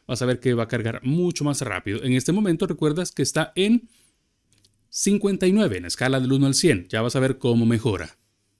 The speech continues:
Ahora lo que haremos es configurar la caché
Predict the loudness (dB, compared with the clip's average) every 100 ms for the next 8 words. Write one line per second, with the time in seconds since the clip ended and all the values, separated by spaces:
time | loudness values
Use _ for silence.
0 | _ _ -2 0 2 2 0 2 2 4
1 | 2 0 -4 -12 _ 2 2 0 -2 0
2 | 2 4 4 4 -2 -6 -2 0 0 -2
3 | 0 4 4 2